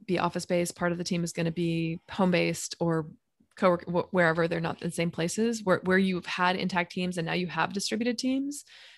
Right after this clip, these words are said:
making sure you think about what does equitable feel like for your team. So the whole, like, be, have everyone be on the video when you're on Zoom,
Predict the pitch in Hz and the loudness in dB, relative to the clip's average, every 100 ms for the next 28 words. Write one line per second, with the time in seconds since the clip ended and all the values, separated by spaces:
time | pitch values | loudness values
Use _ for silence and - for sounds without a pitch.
0 | _ 202 196 202 202 196 185 - 190 185 | _ 2 4 4 2 2 0 0 -2 0
1 | 175 165 - - 190 175 - 170 170 160 | 0 -2 -2 -4 -2 -2 -4 -4 -6 -6
2 | 160 - - - 165 165 175 175 170 160 | -4 -4 -4 -4 -6 -6 -6 -6 0 2
3 | 160 - - - _ _ _ 180 180 180 | 2 -2 -20 -20 _ _ _ -2 2 4
4 | 160 156 - 180 175 175 185 - 185 185 | 4 0 -2 0 0 0 -2 0 2 2
5 | 185 180 175 175 196 190 160 160 165 165 | 2 2 0 0 0 0 0 0 -2 -4
6 | - - _ _ - 170 175 170 160 156 | -6 -12 _ _ -18 -10 -4 -2 -2 -2
7 | 131 - | -4 -4